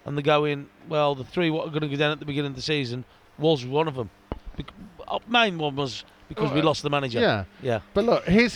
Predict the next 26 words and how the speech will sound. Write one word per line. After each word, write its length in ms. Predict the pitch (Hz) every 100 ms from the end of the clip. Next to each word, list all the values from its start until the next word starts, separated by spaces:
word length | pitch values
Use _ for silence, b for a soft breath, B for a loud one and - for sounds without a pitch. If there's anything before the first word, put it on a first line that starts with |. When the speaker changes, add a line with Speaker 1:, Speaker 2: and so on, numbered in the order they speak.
| 196
Speaker 2:
here's 280 | 180 240 240
the 100 | 226
th-, 180 | 202 180
element 320 | 165 143 135
that 100 | 131
I 160 | 120 110
look 220 | 101 -
at, 200 | 92 80 - - B B
and 120 | 160
maybe 260 | 202 196 180
I'm 140 | 151
just 220 | 139 -
over 220 | 131 110 104
positive, 600 | 113 92 90 - 101 -
and, 120 | 113
and 200 | 120 120
people 280 | 135 120 117
might 280 | 117 110 123
feel 300 | 127 110 92
that, 200 | 80 - -
but 200 | 139 135 - B B B
I, 200 | 180 180 180
I 60 |
look 200 | 202 208 214
at 120 | 190
fundamentals, 920 | 180 147 127 110 92 - 76 -